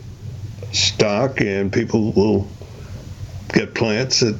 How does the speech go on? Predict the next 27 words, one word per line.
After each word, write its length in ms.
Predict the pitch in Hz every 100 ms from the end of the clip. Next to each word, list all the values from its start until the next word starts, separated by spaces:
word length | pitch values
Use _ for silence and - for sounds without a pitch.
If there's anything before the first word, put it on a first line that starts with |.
| - - - - - - - - -
they 120 | 113
can 160 | 113 -
put 160 | 123 110
outdoors 760 | 104 107 110 107 113 113 -
and 280 | 95 92 90
bring 160 | 107
'em 100 | 95
back 360 | 90 98 101 95
indoors, 680 | 113 113 98 104 110 123 -
and 120 | 98
we 80 | 101
see 200 | - 107
more 260 | 92 95 95
and 80 |
more 180 | 98 95
of 80 | 87
that 340 | 98 123 117 - - - - -
happening. 560 | 104 92 - 127 156 - - - - - - - - -
And 280 | 135 139 139
I 100 | 139
see 220 | - 233
less, 480 | 202 143 165 143 -
I 140 | 117
must 320 | 104 120 - 113
admit, 400 | 101 101 98 110
of 300 | 110 95 98
the 420 | 95 95 101